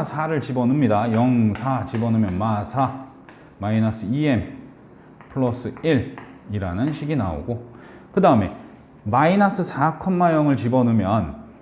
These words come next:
마이너스 사 엠 영 마이너스 이 엠 플러스 일이라는 값이 나오죠. 이 두 식을 곱했을 때 음수여야 돼 라는 식 하나만 기억하시면 됩니다.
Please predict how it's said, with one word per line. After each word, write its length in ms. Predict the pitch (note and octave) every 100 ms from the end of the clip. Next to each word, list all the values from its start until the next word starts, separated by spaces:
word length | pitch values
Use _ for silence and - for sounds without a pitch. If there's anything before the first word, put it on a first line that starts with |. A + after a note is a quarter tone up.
| - - -
마이너스 540 | F#2+ A2+ B2 B2 A#2 A#2
사 260 | A2+ A2
엠 480 | A#2 D3 F3+ F#3 - - - - - - - - - - - - -
영 500 | G#2+ G2+ G#2+ F3+ - - - - -
마이너스 540 | G2 A2+ A2+ A2 A2
이 200 | G#2+ A2
엠 400 | C3 F3 F#3+ F#3 - - - - - - - - - -
플러스 320 | D#3+ D3 C3+
일이라는 580 | B2+ F3 F#3 D#3+ C3 A#2
값이 220 | F#2+ -
나오죠. 440 | E3+ G2 F2+ D#3+ - - - - -
이 180 | E3+ A#3
두 160 | F#3 F#3+
식을 320 | G#3 A3 G#3+
곱했을 520 | D3 D#3 G#3 G3+ F3+
때 260 | C#3+ E3 B2+ - - -
음수여야 880 | A2+ D3 F#3+ F#3 G3+ G3 F3+ E3 D3
돼 360 | E3 F3+ E3+ A#2+
라는 320 | A2+ A#2 A#2
식 340 | - B2+ -
하나만 560 | C3 A2+ G#2 C#3 G#3 G#3+ - - - -
기억하시면 640 | G#2 F2+ - F2 G2+ C3+ C#3+
됩니다. 340 | A2+ G2+ F2